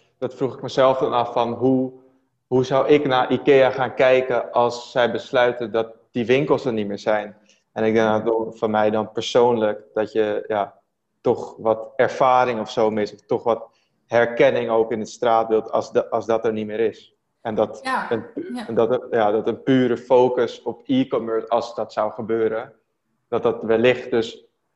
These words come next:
Speaker 1: ook negatief uiteindelijk kan uitpakken voor een ikea.
Speaker 2: Ja, dat zou ge-, ik denk dat, dat je gevoel daarin, ik deel je gevoel daarin wel. Dat, eh,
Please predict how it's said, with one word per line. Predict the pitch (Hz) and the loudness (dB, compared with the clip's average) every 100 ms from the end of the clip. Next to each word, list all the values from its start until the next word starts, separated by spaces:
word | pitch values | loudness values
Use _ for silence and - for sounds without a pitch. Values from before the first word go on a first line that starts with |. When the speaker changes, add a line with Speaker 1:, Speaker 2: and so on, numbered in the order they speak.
| _ | _
Speaker 1:
ook | 120 117 | 0 2
negatief | 113 135 131 127 - 143 120 | 4 4 4 -4 2 2 4
uiteindelijk | 120 - 117 113 117 | 2 4 0 0 -4
kan | 113 | -2
uitpakken | 120 117 - 113 120 | 0 0 0 -4 -6
voor | - 123 113 113 | -4 0 2 0
een | 120 120 | -4 -4
ikea. | 113 123 113 101 98 - _ _ _ _ _ _ _ _ _ - - _ _ _ | -2 4 4 2 -4 -16 _ _ _ _ _ _ _ _ _ -20 -20 _ _ _
Speaker 2:
Ja, | 285 269 254 | -6 -4 -4
dat | 208 | -6
zou | 233 214 | -6 -6
ge-, | 214 214 | -6 -8
ik | 220 | -8
denk | 214 220 208 190 | -6 -6 -8 -10
dat, | 202 202 202 | -10 -10 -8
dat | 208 202 | -8 -8
je | 208 202 196 196 | -8 -6 -6 -8
gevoel | 196 214 240 220 | -10 -10 -8 -8
daarin, | 190 185 196 196 | -8 -8 -12 -16
ik | 214 214 | -16 -10
deel | 214 | -6
je | 214 | -4
gevoel | 202 - 202 | -6 -10 -12
daarin | 180 170 170 | -12 -12 -14
wel. | 175 170 180 - | -12 -12 -14 -18
Dat, | 247 208 190 190 | -16 -12 -12 -12
eh, | 190 190 185 185 180 | -10 -10 -8 -10 -10